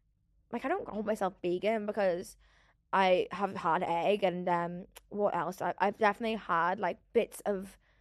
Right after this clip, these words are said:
milk, like, in things, you know, like, the other day, like, I had some, like, Thai sweet chili crisps and it's got milk in it, and I used to be so strict to myself. I don't know, like, I just almost found it a bit, like, re-,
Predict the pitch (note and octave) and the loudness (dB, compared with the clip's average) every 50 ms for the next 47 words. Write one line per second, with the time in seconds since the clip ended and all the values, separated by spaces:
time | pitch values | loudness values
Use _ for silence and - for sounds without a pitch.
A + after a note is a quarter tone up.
0 | _ _ _ _ - G#3+ A3+ A3 G#3 F#3+ E3+ D#3 - A3 F#3+ F#3+ F#3+ F#3+ - - | _ _ _ _ -2 0 2 2 4 4 2 2 2 2 2 2 2 2 2 0
1 | G#3 G3+ G3 G#3+ G#3+ - G#3 G3 G#3+ C4 C#4 B3+ C4+ A3+ A3+ G#3+ F#3 C#3+ - - | 0 0 0 -2 0 2 2 4 4 2 0 0 2 2 4 4 4 2 0 -2
2 | A3+ B3+ A#3+ A#3+ A#3+ A#3 G#3+ G3 G3+ G3+ G3+ - F#3+ F#3 G3 G3+ G3+ - - A3 | 0 2 4 4 4 4 4 2 2 2 2 0 -2 -2 0 -2 -4 -4 -4 -4
3 | G#3 F3+ - - _ _ _ - - - - F#3 F#3+ F#3+ - G3 - - - F3 | -4 -4 -6 -8 _ _ _ -20 -12 -6 -2 -2 -2 0 -2 -4 -6 -4 -2 -2
4 | F3 F3 - F#3 E3+ E3 F#3 G3+ - - - - - - _ _ _ _ _ _ | -2 -2 -4 -4 -4 -4 -4 -6 -12 -20 -20 -20 -20 -20 _ _ _ _ _ _
5 | _ _ _ - G#3+ G#3+ F3+ G3+ - G#3 - - G3+ F#3+ E3 E3+ - G3 F#3+ - | _ _ _ 0 2 2 2 2 2 2 2 2 2 0 0 0 0 -2 -2 0
6 | F3 F#3+ F#3 G3 G3+ - - A3 G3+ G3 - - - - - - - - D4+ C#4+ | 0 0 -2 -2 -4 -8 -8 -8 -8 -8 -8 -10 -10 -8 -10 -10 -6 -2 0 0
7 | D4 E4 F4 F4+ - - - B3 - - - G#3 G#3 G#3+ A3 A#3+ A3+ - - G4+ | 2 2 2 0 0 0 2 2 2 2 0 -2 -2 0 2 2 2 4 4 4
8 | A4 A#4 A4+ G4 D4+ - - B3+ D4 - B4 - G4 F#4 F#4 F#4+ - - D#4+ D4+ | 4 6 4 4 4 4 4 4 4 4 2 0 0 0 0 0 0 0 0 2
9 | - G#3+ G3 A#3 A3 G#3+ G3+ - - - - | 2 2 4 2 2 2 0 -2 -2 -10 -10